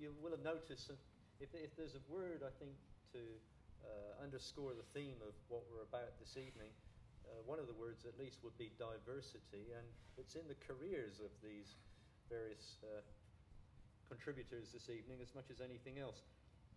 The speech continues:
War-, Warren's career started in hydrogeology and landform evolution and studying how the climate shapes our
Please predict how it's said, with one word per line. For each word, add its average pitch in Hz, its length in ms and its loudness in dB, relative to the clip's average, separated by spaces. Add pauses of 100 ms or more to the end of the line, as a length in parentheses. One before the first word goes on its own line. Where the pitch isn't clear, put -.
(200)
War-, 165 320 8
Warren's 202 320 12
career 113 320 2
started 131 400 6
in 120 160 2 (320)
hydrogeology 127 960 4
and 107 160 0
landform 123 640 2
evolution 95 560 -4 (560)
and 127 80 -4
studying 139 560 0
how 127 80 4
the 123 160 -2
climate 131 480 2 (400)
shapes 117 360 0
our 107 80 2